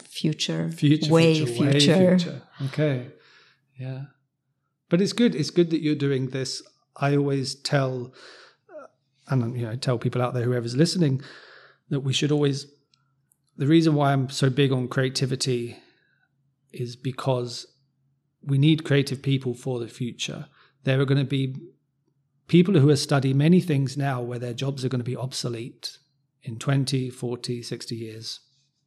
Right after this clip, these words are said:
Speaker 2: however long. And I've used the example of a truck driver. They're all gonna be robotic, so you, you, you know,
Speaker 1: Mm.
Speaker 2: transport in general isn't gonna need to be man managed. It's just gonna,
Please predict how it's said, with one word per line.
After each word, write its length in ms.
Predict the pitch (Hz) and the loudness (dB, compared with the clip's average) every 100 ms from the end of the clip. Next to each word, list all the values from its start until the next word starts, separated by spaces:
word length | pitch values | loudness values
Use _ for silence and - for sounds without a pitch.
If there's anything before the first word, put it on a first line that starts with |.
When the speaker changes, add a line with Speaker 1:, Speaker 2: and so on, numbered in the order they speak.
| _ | _
Speaker 2:
however 400 | - 127 117 117 | -12 -10 -8 -10
long. 320 | 107 104 113 - _ _ _ _ _ - | -12 -14 -18 -20 _ _ _ _ _ -12
And 140 | 131 | -8
I've 120 | 123 131 | -4 0
used 240 | 139 131 | 2 0
the 120 | 127 | -6
example 520 | 127 123 127 120 123 | -6 -4 -4 -4 -6
of 200 | 120 123 - _ - _ | -8 -12 -20 _ -20 _
a 80 | 135 | -6
truck 280 | - 139 135 | -2 -2 -2
driver. 500 | 139 127 123 123 127 - - - - - - | -4 -4 -4 -8 -10 -14 -20 -20 -20 -20 -6
They're 120 | 131 | -2
all 60 | 131 | 0
gonna 140 | 135 | 2
be 120 | 127 135 | 2 0
robotic, 600 | 127 123 131 139 139 - | 0 -2 -2 0 0 -2
so 140 | - | -6
you, 320 | 120 120 127 135 _ - | -4 -6 -10 -14 _ -16
you, 280 | 220 160 - 269 | -14 -14 -16 -12
you 60 | 139 | -8
know, 200 | 127 - - | -8 -6 6
Speaker 1:
Mm. 100 | 190 | 8
Speaker 2:
transport 480 | 147 135 131 147 131 | 8 6 4 2 2
in 60 | |
general 360 | 131 143 175 180 | 4 6 6 4
isn't 180 | 151 147 | 2 0
gonna 160 | 143 | -2
need 320 | 143 143 143 139 | -2 -2 -2 -2
to 60 | |
be 400 | 135 139 135 135 117 _ _ | -2 -2 0 -2 -6 _ _
man 640 | 170 156 143 139 139 139 139 | -8 -2 2 4 4 2 0
managed. 560 | 135 143 143 151 139 | 0 2 2 0 -2
It's 180 | - - | -8 -10
just 200 | - 131 | -10 -8
gonna, 360 | - 131 127 | -6 -6 -6